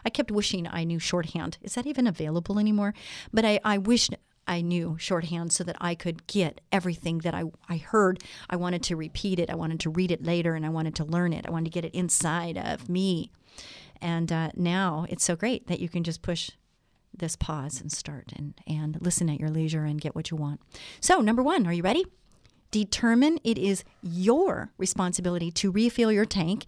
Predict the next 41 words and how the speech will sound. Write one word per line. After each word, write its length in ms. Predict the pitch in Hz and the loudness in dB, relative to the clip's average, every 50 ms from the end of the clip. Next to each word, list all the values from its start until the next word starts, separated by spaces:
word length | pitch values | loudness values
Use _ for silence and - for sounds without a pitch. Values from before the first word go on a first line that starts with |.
| - - - - - | -18 -20 -20 -6 -2
and 140 | 190 196 | -2 -2
keep 240 | - - 202 180 - | 0 0 0 0 2
it 120 | 202 - - | 0 -2 0
full. 300 | - - 330 330 170 151 | 4 4 4 6 4 2
So 120 | - - | 2 0
first 240 | 214 - 311 330 - | 2 2 2 2 2
we 80 | 311 285 | 0 0
have 160 | 262 254 - | -2 -2 -2
to 60 | - 220 | 0 2
know 160 | 226 220 214 | 2 4 4
where 140 | 208 208 190 | 4 4 4
our 80 | 180 180 | 2 0
tank 260 | - - 170 156 - | 0 -2 -4 0 2
is, 400 | 254 302 - - 160 - - - _ _ _ _ _ - | 2 2 2 2 -2 -6 -6 -6 _ _ _ _ _ -2
okay? 220 | - 196 190 196 - - - - | 0 0 0 0 -2 -10 -10 -2
You 120 | - 220 233 | 2 2 4
have 120 | 240 240 | 2 2
to 60 | - | 0
do 120 | 240 254 247 | 0 2 2
an 80 | 226 | 2
assessment 440 | 208 202 - 220 202 - 226 233 262 | 2 2 2 0 0 2 2 2 2
of 80 | 277 262 | 2 0
you 300 | 180 156 156 160 185 - - - - | -2 -6 -6 -6 -8 -8 -12 -8 -4
spiritually. 640 | - - - 180 214 196 - - 180 - - 82 - - - - - - | -2 0 2 2 2 2 2 -2 -4 -4 -6 -8 -10 -12 -16 -10 -2 4
And 140 | 247 240 240 | 4 6 6
this 140 | 254 - | 6 4
is 100 | 285 233 | 4 4
also 560 | 247 226 240 269 254 - - 208 202 196 202 220 - - - - - - - - | 6 6 6 4 4 4 6 6 6 6 4 2 -2 -10 -20 -20 -20 -10 -6 -4
per-, 280 | - - - - - - _ _ _ _ | 0 2 2 0 0 -4 _ _ _ _
uh, 180 | - 208 175 - | 0 0 0 0
pertinent 560 | - - - - - - 196 196 - - - | -2 -2 -2 0 2 2 0 0 0 -2 -2
to 340 | - - 254 240 220 214 208 - - - - - | 0 2 4 6 6 6 4 2 -4 -18 -6 -2
your 120 | 208 202 | 0 0
finances, 720 | - - 190 180 175 170 175 - - - 453 - - - _ _ _ _ _ _ _ _ _ _ _ _ _ _ _ _ _ - | 0 0 0 0 0 0 0 -2 0 0 0 0 0 -2 _ _ _ _ _ _ _ _ _ _ _ _ _ _ _ _ _ 0
right? 220 | 220 240 320 440 - - - _ _ - - - - - | 2 2 2 0 -4 -12 -20 _ _ -18 -18 -18 -10 -2
Your 280 | - 202 202 170 170 | 2 4 4 4 2
physical 460 | 165 - - 170 156 - 208 - 233 214 | -2 -2 0 0 0 2 2 2 2 2
being, 360 | 214 233 214 208 226 262 381 466 - _ _ _ _ _ _ _ _ _ _ _ _ _ _ _ _ _ - - - - | 2 2 2 4 4 4 2 0 -4 _ _ _ _ _ _ _ _ _ _ _ _ _ _ _ _ _ -20 -20 -4 2
your 140 | - 262 247 | 4 6 8
emotional 680 | 247 240 220 214 185 180 208 - - 269 254 262 269 269 | 8 8 6 6 4 2 2 2 2 4 4 4 4 4
state. 580 | - - - 262 254 277 359 403 - - - | 2 2 2 2 2 0 0 -2 -4 -6 -8